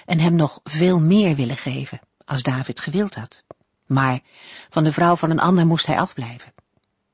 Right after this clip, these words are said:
Zoals God trouw is, verwacht hij ook trouw van zijn mensen. Trouw aan hemzelf, maar ook aan elkaar.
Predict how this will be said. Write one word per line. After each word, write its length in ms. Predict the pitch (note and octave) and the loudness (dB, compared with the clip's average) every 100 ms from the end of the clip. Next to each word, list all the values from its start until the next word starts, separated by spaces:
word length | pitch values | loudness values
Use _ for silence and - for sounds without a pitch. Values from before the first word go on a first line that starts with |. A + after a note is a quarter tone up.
| _ _ _ _ _ _ _ _ _ | _ _ _ _ _ _ _ _ _
Zoals 320 | - A3 G#3 | 0 2 2
God 360 | - C4 - - | 2 -2 -2 -4
trouw 320 | - A3+ D3+ | 2 2 2
is, 400 | C3 - - - _ | 0 -2 -4 -6 _
verwacht 460 | - E3+ A3 - | -2 0 0 0
hij 180 | F3+ E3+ | -2 0
ook 160 | D3 - | -2 -4
trouw 480 | - D#3+ D3+ D3+ _ _ | -2 0 0 -2 _ _
van 160 | - D3+ | -4 -2
zijn 200 | D3+ D3 | 0 2
mensen. 380 | F3+ E3 - A#2 - _ - _ - _ | 2 2 0 -4 -18 _ -20 _ -20 _
Trouw 220 | - F#3+ | 0 2
aan 140 | F3+ D#3+ | 2 0
hemzelf, 480 | C#3+ C3+ F#3 F3+ D#3 | -2 0 2 2 2
maar 200 | D3+ D3 - - - | 0 -2 -8 -20 -4
ook 380 | - D#3 - - | -2 0 -4 -10
aan 140 | - D#3+ | -2 0
elkaar. 580 | D3 - G3 A2+ A#2 | 0 -2 -2 -2 -8